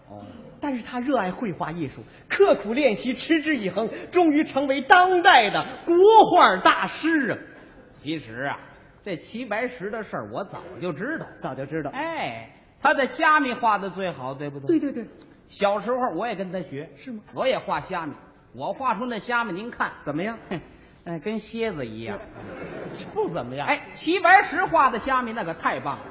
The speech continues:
Speaker 2: 怎么办？
Speaker 1: 那真称得起是啊，这个味道鲜美。
Speaker 2: 嗯。
Speaker 1: 个儿大体肥，香嫩可口，誉满全球。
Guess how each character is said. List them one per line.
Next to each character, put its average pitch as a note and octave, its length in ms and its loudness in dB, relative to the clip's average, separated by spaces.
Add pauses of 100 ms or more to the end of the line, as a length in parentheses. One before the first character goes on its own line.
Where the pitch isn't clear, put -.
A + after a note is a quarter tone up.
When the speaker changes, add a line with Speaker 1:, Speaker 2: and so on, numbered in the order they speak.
(100)
Speaker 2:
怎 D3 80 -8
么 D3 120 -6
办？ D#3 180 -4 (120)
Speaker 1:
那 E4+ 200 2
真 F4+ 200 0
称 D#4+ 220 0
得 C#4 100 2
起 G#3 240 -4
是 A3 300 -8 (100)
啊， F#3 280 -6 (580)
这 G#3 200 -6
个 F3+ 200 -10 (560)
味 G#3 220 -2
道 F3+ 180 -2
鲜 F#3+ 220 -6
美。 G#2 420 -8
Speaker 2:
嗯。 C#3+ 160 -8 (600)
Speaker 1:
个 A3+ 80 -2
儿 F3+ 100 0
大 E3+ 180 -2
体 B2 240 -14
肥， C3+ 300 -10 (520)
香 E4+ 360 4
嫩 A3+ 180 0
可 G#3+ 220 -2
口， D#3+ 300 -6
誉 A3 180 -4
满 B2+ 220 -6
全 D#3 240 -10
球。 C3+ 260 -12